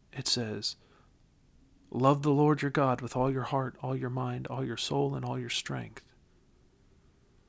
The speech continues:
Why did, why is that the first and greatest command? It's because without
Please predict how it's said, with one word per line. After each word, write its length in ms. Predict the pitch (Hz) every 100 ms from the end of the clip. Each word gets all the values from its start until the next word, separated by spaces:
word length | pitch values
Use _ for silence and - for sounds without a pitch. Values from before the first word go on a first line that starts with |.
| _ _
Why 180 | - 139
did, 120 | 160
why 200 | 139 151
is 100 | 160
that 160 | 151 143
the 60 | 131
first 300 | - 151 -
and 80 |
greatest 320 | 143 143 135 -
command? 500 | 131 127 135 107 -
It's 140 | - -
because 320 | 147 147 127 - _ - - - -
without 600 | 147 143 - - 139 160